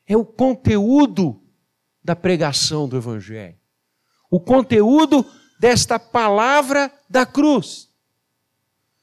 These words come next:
O conteúdo da palavra da cruz é um só.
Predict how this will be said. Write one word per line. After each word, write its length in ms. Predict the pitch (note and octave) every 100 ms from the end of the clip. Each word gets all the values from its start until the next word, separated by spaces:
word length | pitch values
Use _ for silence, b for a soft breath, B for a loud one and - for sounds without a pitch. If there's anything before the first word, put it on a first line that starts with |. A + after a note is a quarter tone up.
| _ _ _ _ _
O 100 | G#3+
conteúdo 800 | - D4 - B3+ B3 E4+ D4+ B3
da 160 | A3+ A#3
palavra 480 | A3+ A3+ C4+ B3+
da 140 | A#3 G#3+
cruz 380 | - C#4+ D4+ A#3+
é 60 |
um 100 | D4+
só. 680 | A#3+ - C4+ D4 - _ _